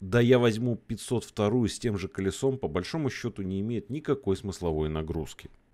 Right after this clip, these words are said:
В швейцарской компании подобные возгласы предвидят и стараются представить такой продукт, который по совокупности характеристик не пересекался бы с игровой линейкой.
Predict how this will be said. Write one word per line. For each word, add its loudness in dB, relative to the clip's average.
В -20
швейцарской 0
компании 0
подобные 0
возгласы 0
предвидят -2
и -4
стараются 2
представить -2
такой 0
продукт, -4
который -2
по -4
совокупности -2
характеристик -2
не -6
пересекался -2
бы -4
с -10
игровой -2
линейкой. -4